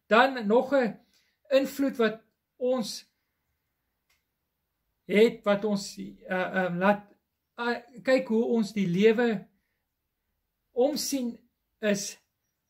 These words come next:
waar jy groot geword het. Die manier hoe die, jou, jou ouers jou groot gemaak het. Die omgewing waar jy groot geword het, het 'n invloed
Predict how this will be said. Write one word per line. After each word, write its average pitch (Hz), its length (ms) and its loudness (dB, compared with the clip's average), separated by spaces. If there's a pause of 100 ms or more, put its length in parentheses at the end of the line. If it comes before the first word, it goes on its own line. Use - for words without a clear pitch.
(200)
waar 202 260 4
jy 262 140 0
groot 320 380 -2
geword 151 500 -12
het. 170 260 -20 (1800)
Die 220 120 -2
manier 277 560 2
hoe 233 260 -4
die, 247 240 -12
jou, 226 200 2
jou 240 200 2
ouers 320 460 0
jou 160 180 0
groot 156 340 -8
gemaak 147 440 -16
het. 170 180 -18 (960)
Die 285 120 0
omgewing 320 760 2
waar 160 240 -2
jy 147 100 -4
groot 160 340 -8
geword 151 340 -14
het, 165 120 -20 (280)
het 220 200 2
'n 339 340 -4
invloed 170 480 -4